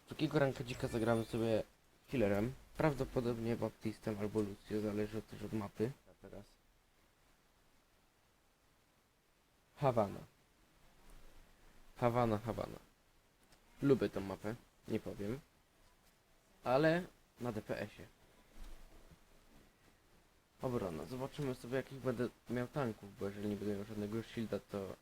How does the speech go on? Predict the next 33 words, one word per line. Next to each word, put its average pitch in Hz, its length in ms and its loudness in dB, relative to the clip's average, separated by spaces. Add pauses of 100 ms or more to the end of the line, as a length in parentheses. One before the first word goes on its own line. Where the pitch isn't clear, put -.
(260)
nie 107 220 0
ma, 104 140 0
opłaca - 400 -6
mi 95 140 -8
się - 120 -14
grać - 180 -6 (100)
Aną 101 360 -4
ani, 95 380 -10 (600)
ani 95 160 -8
za 104 120 -8
bardzo 104 260 -6
Baptistem. 104 600 -6 (2000)
Weźmy 131 280 -8 (100)
sobie 120 220 -4
na 117 120 2
początku 123 840 -6
Baptista, - 800 0
a - 60 -6
zobaczymy, 117 400 -4
co 110 180 -2
weźmie 107 240 -2
ten 113 120 -6
tank, 104 280 -2
bo 110 100 4
jeżeli 120 260 2
nie, 127 120 2
to 127 100 -6
wezmę 117 240 -4
sobie 107 200 -4
Lucia 113 380 -4
albo 67 220 -10 (100)
coś, - 100 -10 (100)
nie? 104 60 -10